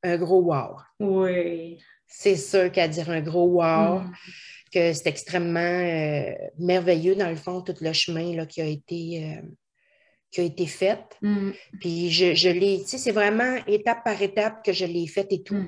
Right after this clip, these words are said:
Speaker 2: Mm-hmm.
Speaker 1: Puis je pense l'object-, le, le, le, c-, ce qui avérrait aussi, c'est que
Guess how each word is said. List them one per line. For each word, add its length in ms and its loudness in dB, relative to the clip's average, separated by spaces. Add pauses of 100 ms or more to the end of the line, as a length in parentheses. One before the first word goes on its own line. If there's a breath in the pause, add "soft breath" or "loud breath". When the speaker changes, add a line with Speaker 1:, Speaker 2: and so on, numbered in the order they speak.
Speaker 2:
Mm-hmm. 240 -8 (220 loud breath)
Speaker 1:
Puis 120 0
je 140 2
pense 280 2
l'object-, 480 -2
le, 240 4
le, 200 2 (100)
le, 420 -2 (460)
c-, 400 -8 (640 loud breath)
ce 140 -10
qui 100 0
avérrait 500 6
aussi, 300 -2
c'est 240 2
que 360 4